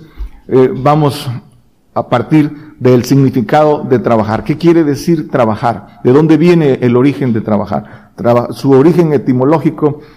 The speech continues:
viene de la palabra tri-, tripalaire, tripa-, tripailare, que quiere decir atormentar, dolor, tortura o cargado. Eso quiere decir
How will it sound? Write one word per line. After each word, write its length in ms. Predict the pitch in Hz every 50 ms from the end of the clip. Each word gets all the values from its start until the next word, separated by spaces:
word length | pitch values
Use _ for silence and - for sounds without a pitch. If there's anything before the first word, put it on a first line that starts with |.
| _ _ - -
viene 380 | - 131 131 156 160 160 160 147
de 480 | 135 123 139 139 135 143 143 - - -
la 200 | 135 120 117 110
palabra 920 | - 123 127 139 147 151 151 147 147 139 131 - - 117 - - _ _ _ _ _ _ _
tri-, 400 | - 135 131 127 131 - - - - - _ _ _ _
tripalaire, 880 | - 135 139 139 - 123 123 131 143 151 165 170 160 151 151 151 - - - - - _ -
tripa-, 540 | 123 120 - 131 120 120 123 - - -
tripailare, 1300 | - 147 147 147 - - - - 139 135 127 - - - 139 131 127 127 147 170 175 175 170 170 - - - - - - _ _ _ - - -
que 140 | - 120 104
quiere 200 | - 160 160 175
decir 600 | 160 143 117 - - 170 175 202 - - - - - _ _ _ -
atormentar, 1080 | 120 120 - - - 139 131 131 127 131 127 123 110 - - 160 175 170 160 151 - -
dolor, 580 | 135 120 123 123 127 143 151 156 156 151 - -
tortura 840 | - 123 107 - - 156 156 160 151 139 - - - _ _ _ -
o 140 | - 113 -
cargado. 560 | - 117 104 98 98 104 101 95 90 87 - - - -
Eso 300 | 165 165 - - - -
quiere 320 | - 165 165 156 160 151
decir 720 | 143 131 120 - - 175 170 165 170 - - - - -